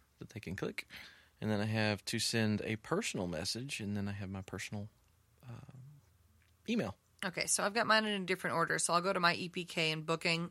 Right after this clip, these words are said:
Speaker 2: <clears throat> So for mine, it just says, you know, "Thanks for your interest in booking Haley Fletcher.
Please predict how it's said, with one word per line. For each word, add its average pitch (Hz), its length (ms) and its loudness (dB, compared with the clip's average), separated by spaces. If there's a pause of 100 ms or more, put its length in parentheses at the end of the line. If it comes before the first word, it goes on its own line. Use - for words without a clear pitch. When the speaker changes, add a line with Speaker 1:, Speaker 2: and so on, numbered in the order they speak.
(120)
Speaker 2:
<clears throat> 190 200 -8 (600)
So 185 600 6
for 220 160 2
mine, 226 640 8 (120)
it 202 200 2
just 202 260 6
says, 170 320 4
you 170 80 0
know, 160 80 0
"Thanks 226 320 2
for 214 100 2
your 170 80 4
interest 208 320 4
in 185 140 2
booking 180 320 0
Haley 160 320 -4
Fletcher. 214 640 6